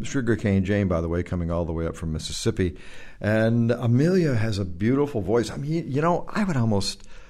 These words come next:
uh, compare her to one of our local people, Rebecca McIlvaine.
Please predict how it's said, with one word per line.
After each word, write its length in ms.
uh, 80
compare 400
her 240
to 140
one 140
of 80
our 120
local 380
people, 320
Rebecca 420
McIlvaine. 680